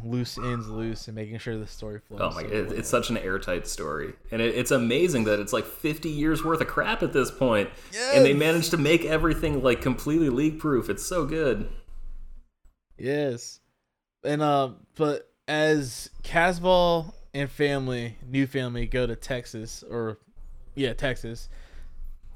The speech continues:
Speaker 1: you go to Munza, where the Zabi have just gone full-blown fascist. <laughs> Rawls, uh, Ramba's pissed off 'cause, you know, he kinda got kicked out of his post or whatever because the Zabi fam took over.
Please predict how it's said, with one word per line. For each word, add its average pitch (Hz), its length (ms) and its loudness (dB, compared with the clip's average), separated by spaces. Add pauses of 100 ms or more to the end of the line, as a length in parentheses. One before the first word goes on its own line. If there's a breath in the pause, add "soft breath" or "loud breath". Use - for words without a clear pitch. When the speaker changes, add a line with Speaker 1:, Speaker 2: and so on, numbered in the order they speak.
(100)
Speaker 1:
you 139 60 -6
go 170 160 8
to 180 80 6
Munza, 180 580 4
where 131 340 2
the 127 320 0
Zabi 160 580 2
have 185 200 4
just 160 240 -2
gone 160 280 2
full-blown 147 720 0
fascist. - 760 -6 (280)
<laughs> - 1500 2
Rawls, 190 500 8 (180)
uh, 175 260 12
Ramba's 190 420 6
pissed 196 360 0
off 170 440 0 (320)
'cause, 170 300 6
you 165 100 0
know, 156 120 4
he 160 180 2
kinda 170 240 4
got 160 180 4
kicked 165 220 -2
out 156 120 4
of 151 80 0
his 156 140 -4
post 139 560 0 (140)
or 135 100 -2
whatever 131 240 0
because 131 360 -2
the 131 60 -4
Zabi 127 300 -2
fam 135 160 -2
took 135 160 0
over. 113 380 -6